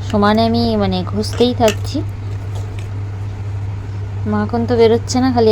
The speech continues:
একদিকটা, খালি এক সাইডটা জল বেরিয়ে যাচ্ছে। জানি না, যার ভিডিও দেখেছি সে আদৌ কীভাবে করেছে। এই দেখুন, মাখন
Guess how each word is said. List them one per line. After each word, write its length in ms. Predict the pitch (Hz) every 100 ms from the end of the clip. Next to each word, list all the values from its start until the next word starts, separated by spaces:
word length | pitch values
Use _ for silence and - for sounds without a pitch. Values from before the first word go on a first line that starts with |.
| 202
একদিকটা, 380 | 185 202 202 233
খালি 180 | 220 214
এক 120 | 202
সাইডটা 380 | - 214 208 226
জল 240 | 202 202 180 185
বেরিয়ে 300 | 190 202 202
যাচ্ছে। 380 | 208 202 - 262 277 - - - - - - - - - - - - - - - - - - - - - - - - - - - - - - 240
জানি 300 | 233 208 214
না, 120 | 233 262 - - -
যার 200 | 226 208 214
ভিডিও 300 | 214 202 208
দেখেছি 340 | 214 226 233 240
সে 160 | - 220
আদৌ 240 | 196 202 208
কীভাবে 360 | - 220 214 220 202
করেছে। 300 | 202 202 202
এই 120 | 214
দেখুন, 280 | 208 208 262 302 - - - - - - - - - - - - - - - - - - - - - - - - - - - - - - - - - 101 98 101 - _ _ _ -
মাখন 440 | 101 214 208 240